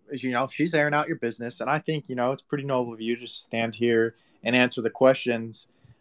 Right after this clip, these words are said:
Um, but you've gotta see how this looks for me and everybody else. It's just like, yeah, he's answering them, but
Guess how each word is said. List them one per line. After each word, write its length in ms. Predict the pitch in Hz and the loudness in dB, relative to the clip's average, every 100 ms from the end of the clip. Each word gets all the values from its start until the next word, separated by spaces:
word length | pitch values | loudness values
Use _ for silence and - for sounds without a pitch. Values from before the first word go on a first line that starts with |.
| - | 0
Um, 560 | 127 120 120 110 104 104 _ _ _ _ | 4 4 4 -2 -8 -14 _ _ _ _
but 180 | 120 151 | 2 2
you've 140 | 147 135 | 4 4
gotta 280 | 165 220 | 4 4
see 260 | 196 - 180 | 0 0 0
how 160 | 156 143 | 2 0
this 200 | 131 123 | 0 -4
looks 460 | 123 139 131 - - | 0 0 -2 -12 -8
for 100 | 123 | -4
me 240 | 120 127 | -2 0
and 160 | 123 117 | 0 0
everybody 500 | 123 127 123 113 110 | 0 0 2 2 4
else. 240 | 123 117 | 4 2
It's 140 | 107 110 | -6 -10
just 240 | - 120 | -10 0
like, 260 | 131 113 - _ _ _ - | 2 2 0 _ _ _ 0
yeah, 260 | 156 165 | 6 6
he's 220 | 160 143 | 6 0
answering 400 | 147 143 127 135 | -2 -2 -4 -4
them, 200 | 131 127 120 | -4 -4 0
but 280 | 117 110 | 0 0